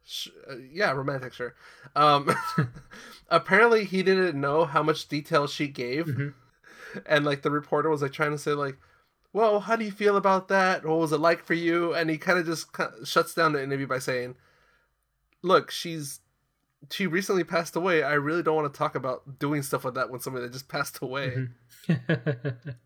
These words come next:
Speaker 1: I was like, "Dude, like, so freaking awkward." Like, some reporters do not think <laughs> before they ask questions.
Speaker 2: Yeah.
Speaker 1: All right. Sorry, man. Um, so anything else about the episode nine?
Speaker 2: Wait, since
Speaker 1: That
Speaker 2: you're
Speaker 1: we
Speaker 2: already
Speaker 1: should
Speaker 2: talking about that,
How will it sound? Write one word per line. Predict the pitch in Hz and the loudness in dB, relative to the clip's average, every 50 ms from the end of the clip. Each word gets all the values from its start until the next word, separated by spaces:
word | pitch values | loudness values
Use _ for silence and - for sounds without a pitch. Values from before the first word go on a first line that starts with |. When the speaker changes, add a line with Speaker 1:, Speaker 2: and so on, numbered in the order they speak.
| _ _ _ _ _ _ _ _ - - | _ _ _ _ _ _ _ _ -2 0
Speaker 1:
I | 165 | 2
was | 165 180 | 2 4
like, | 208 170 - | 2 0 2
"Dude, | - 175 165 | 2 4 4
like, | 151 135 135 | 4 4 2
so | - - - - 226 226 208 | -2 -4 0 4 6 6 4
freaking | 196 - 220 202 - 143 143 127 | 4 0 -4 -4 -4 -4 -4 -2
awkward." | 131 139 147 143 - 135 123 127 | -2 -2 -2 -2 -2 -4 -4 -4
Like, | 135 127 | -6 -8
some | - - 180 196 | -6 -4 -2 0
reporters | 202 170 - - 160 156 143 131 - | -2 0 2 2 2 2 2 0 -4
do | - 143 | -4 -2
not | 147 139 127 - - | -2 -2 -4 -6 -8
think | - 143 147 139 139 | -4 -4 -4 -4 -6
<laughs> | - | -10
before | 135 - - 165 143 | -12 0 4 4 4
they | 139 139 | 4 4
ask | 139 139 135 - - | 0 0 0 -2 -2
questions. | - 135 131 - - 139 120 123 143 143 - | -4 -6 -6 -6 -8 -12 -10 -10 -10 -8 -6
Speaker 2:
Yeah. | 120 120 117 113 113 117 110 117 - - - _ _ _ _ _ - - | -4 -4 -4 -2 -2 -4 -4 -6 -6 -10 -16 _ _ _ _ _ -12 -8
Speaker 1:
All | 131 123 | -8 -6
right. | 120 123 107 - _ _ 147 | -6 -8 -10 -14 _ _ -14
Sorry, | 135 - 127 123 120 123 | -8 -6 -6 -4 -6 -8
man. | 120 117 - - | -10 -12 -8 -2
Um, | 151 151 151 143 139 139 | 2 4 4 4 2 0
so | - - 156 | -2 -4 -2
anything | 123 165 196 214 - 175 | -2 -4 -6 -6 -4 -6
else | 170 - | -6 -4
about | 170 165 165 - - | -4 -6 -6 -4 -2
the | 170 160 156 156 156 147 - _ _ _ _ - | 0 2 2 0 -2 -4 -8 _ _ _ _ -10
episode | 151 143 156 147 - 160 151 | -10 -8 -6 -2 -2 0 2
nine? | 156 156 156 165 175 | 2 2 2 4 4
Speaker 2:
Wait, | 175 151 - - _ _ _ _ _ - | 2 2 0 -4 _ _ _ _ _ -14
since | - - 175 165 156 | -6 -4 -2 0 0
Speaker 1:
That | 147 | 2
Speaker 2:
you're | 160 165 | 4 4
Speaker 1:
we | 165 | 6
Speaker 2:
already | 160 147 135 | 6 6 4
Speaker 1:
should | 131 - | 2 0
Speaker 2:
talking | - 151 156 151 139 | 0 0 0 0 -2
about | 117 110 110 104 104 - | -4 -2 -4 -4 -4 -2
that, | 104 101 104 113 - _ | -4 -4 -4 -6 -10 _